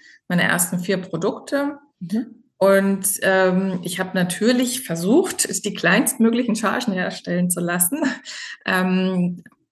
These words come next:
Speaker 1: da muss, ja, na ja, das ist halt, muss man gucken, wen, mit welchen Partnern man, äh, arbeiten kann und was da das Kleinste ist. Aber es sind natürlich trotzdem Tonnagen, die da produziert werden müssen erstmal, ne?
Speaker 2: Ja, ja.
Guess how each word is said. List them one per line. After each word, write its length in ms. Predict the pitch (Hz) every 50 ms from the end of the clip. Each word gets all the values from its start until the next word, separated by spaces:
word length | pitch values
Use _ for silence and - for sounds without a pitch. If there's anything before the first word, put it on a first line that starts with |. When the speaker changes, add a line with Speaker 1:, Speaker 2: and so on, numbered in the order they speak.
| _ _ _
Speaker 1:
da 160 | - 147 156 170
muss, 240 | 196 190 180 175
ja, 260 | 175 160 147 143 160 165
na 100 | 151 156
ja, 140 | 151 165 170
das 140 | 165 165 -
ist 140 | - 170 -
halt, 300 | 165 151 151 - - -
muss 180 | - 180 175 175
man 100 | 170 175
gucken, 240 | 175 247 233 233 190
wen, 160 | 185 196 196 190
mit 120 | 185 185 185
welchen 220 | 202 220 226 214
Partnern 400 | 214 202 196 208 - 202 196 180
man, 300 | 180 180 180 180 180 180 - - - - - - -
äh, 80 | 185 185
arbeiten 520 | - - 175 202 226 233 226 226 233 220
kann 400 | 226 - 196 190 196 196 196 196
und 200 | - 185 180 175
was 160 | 175 185 185 -
da 100 | 196 185
das 160 | 175 175 175
Kleinste 360 | - 180 180 180 180 180 -
ist. 160 | - 202 208 180
Aber 140 | 170 175
es 80 | 180 175
sind 100 | 175 180
natürlich 220 | 180 165 156 147
trotzdem 580 | - - 165 160 - - 170 160 160 160 - - - _ _ _ - 180
Tonnagen, 600 | - - 175 165 151 151 151 156 156 151 160 156
die 160 | 151 165 160
da 340 | 151 143 147 151 - - - - _ _ _ _ _ _ _ _ _
produziert 400 | _ - 185 185 180 170 151 -
werden 220 | - 131 131 - -
müssen 220 | - - - - -
erstmal, 360 | - - - - - - -
ne? 180 | - - 202 -
Speaker 2:
Ja, 120 | 165 170 - - _ _ _ -
ja. 180 | 160 170 160